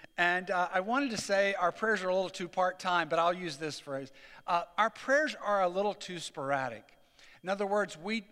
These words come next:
aren't consistently walking with God. And I want us out of, uh, and the people of God, for us to be encouraged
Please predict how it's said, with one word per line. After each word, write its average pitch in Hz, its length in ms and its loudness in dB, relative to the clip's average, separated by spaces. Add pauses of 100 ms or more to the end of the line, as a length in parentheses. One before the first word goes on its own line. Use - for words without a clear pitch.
aren't 240 260 -2
consistently 202 840 -10
walking 160 540 0
with 135 200 -10
God. 143 440 -6 (560)
And 196 100 -2
I 233 140 2
want 240 400 0
us 202 420 -2
out 185 200 -4
of, 175 260 -2 (380)
uh, 180 100 0
and 185 100 -10
the 180 60 -4
people 220 400 -4
of 170 80 -4
God, 156 300 0
for - 120 -14
us 208 160 -2
to - 80 -14
be 180 140 -6
encouraged 165 760 -4